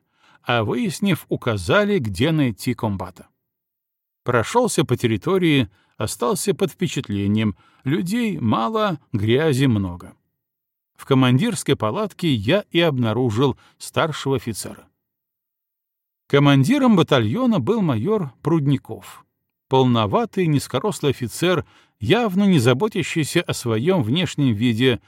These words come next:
к тому же ещё и с лысиной, похожей на шар для боулинга.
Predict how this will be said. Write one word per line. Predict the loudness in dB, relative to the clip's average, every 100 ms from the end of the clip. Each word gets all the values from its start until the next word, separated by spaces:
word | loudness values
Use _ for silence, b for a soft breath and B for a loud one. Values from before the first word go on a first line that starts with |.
| b b
к |
тому | -8 -4 0 0
же | 0
ещё | -2 -4 -6 -2 -2 -2
и | -8 -6
с | -6
лысиной, | -4 -2 -4 -2 2 2 0 b -4
похожей | -2 0 2 2 4
на | 2 0
шар | -2 0 0 0
для | 0 -2
боулинга. | 0 -4 -4 -10 -14